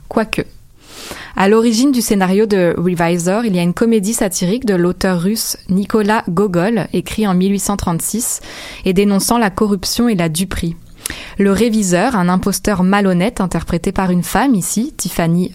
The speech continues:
Tregarten, vient semer la pagaille parmi des fonctionnaires issus de la petite bourgeoisie qui le prennent à tort pour un inspecteur infiltré.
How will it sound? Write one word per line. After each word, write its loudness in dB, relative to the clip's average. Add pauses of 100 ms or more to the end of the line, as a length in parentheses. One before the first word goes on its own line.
Tregarten, 0 (340)
vient 2
semer 2
la 2
pagaille 0
parmi 0
des -2
fonctionnaires 0
issus -2
de 0
la 2
petite -2
bourgeoisie -2 (260)
qui 0
le 0
prennent 0
à 2
tort -2
pour -2
un 2
inspecteur -2
infiltré. -2